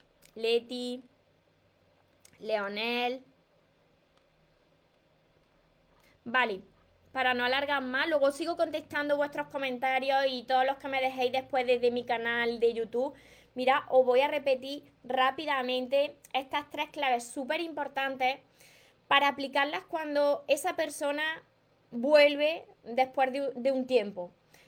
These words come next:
Y lo primero de todo, no corras a contestar esa llamada o ese mensaje. Tú tienes que demostrar de verdad que tienes una vida ocupada, que estás trabajando por tener una vida interesante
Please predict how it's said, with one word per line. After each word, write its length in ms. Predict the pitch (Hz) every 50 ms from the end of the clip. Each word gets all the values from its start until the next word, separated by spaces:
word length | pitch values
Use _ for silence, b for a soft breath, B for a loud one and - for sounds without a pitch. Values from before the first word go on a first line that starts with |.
| b b
Y 100 | 269 277
lo 100 | 277 277
primero 320 | 277 277 269 269 302 339
de 180 | 339 311 285 254
todo, 340 | 240 269 277 285 311 320
no 240 | 302 302 302 294 - -
corras 500 | 285 277 269 247 220 202 208 220 - - -
a 140 | 226 220 214
contestar 560 | - 220 220 214 220 226 - - 254 240 240
esa 260 | 247 240 240 254 233
llamada 540 | 226 226 220 226 233 233 233 247 247 240 - -
o 140 | 220 233
ese 360 | 233 240 240 - 247 240 240 -
mensaje. 680 | 226 233 233 240 240 240 277 269 262 254 233 208 196 208 b b b b b b b
Tú 120 | - 277 240
tienes 240 | 294 294 339 330
que 100 | - 320
demostrar 500 | 277 269 254 262 262 262 - 277 277 277 -
de 240 | 214 208 247 226 214
verdad 540 | 214 214 220 214 220 214 208 214 233 269 294 -
que 120 | - 254
tienes 400 | 247 262 262 262 277 285 285 269 -
una 240 | 247 269 269 269 262
vida 420 | 262 247 247 247 240 240 233 - _
ocupada, 800 | - 240 240 240 240 208 220 - 240 233 240 233 226 226 254 - - -
que 60 | -
estás 520 | 262 254 262 - 277 254 247 254 269 285 294 - _ _ -
trabajando 680 | 277 277 277 262 262 254 269 269 254 254 254 262 254
por 160 | 262 254 240
tener 300 | 247 247 240 247 247 240 -
una 200 | 254 254 254 247
vida 360 | 262 262 247 262 254 254 - - _
interesante 1120 | - 277 269 247 247 254 240 226 233 240 240 - 254 262 285 302 277 - 233 247 - -